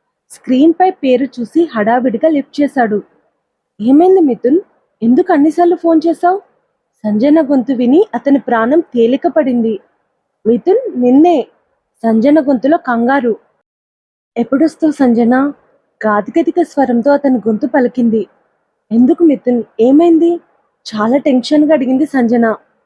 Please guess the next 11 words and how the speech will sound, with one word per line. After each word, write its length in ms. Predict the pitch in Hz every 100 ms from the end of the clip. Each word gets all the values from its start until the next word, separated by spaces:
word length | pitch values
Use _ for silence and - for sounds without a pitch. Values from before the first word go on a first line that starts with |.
| _ _ _ _ 220
"ఏం 200 | 240 302
కాలేదు, 540 | 311 277 254 214 220 - 240
నాకు 320 | 262 - 262
చాలా 220 | 233 285
లోన్లీగా 520 | 294 247 247 262 302
ఉంది," 320 | 285 247 233 - _ _ _ _
అని 140 | 302 359 -
చెప్పాడు 320 | 339 - 247
మిథున్. 380 | 302 302 - 226 - _ _ _ _ _ -
"ఓ, 300 | 277 320 262 -
అంతేనా? 680 | 220 226 359 302 233 233 208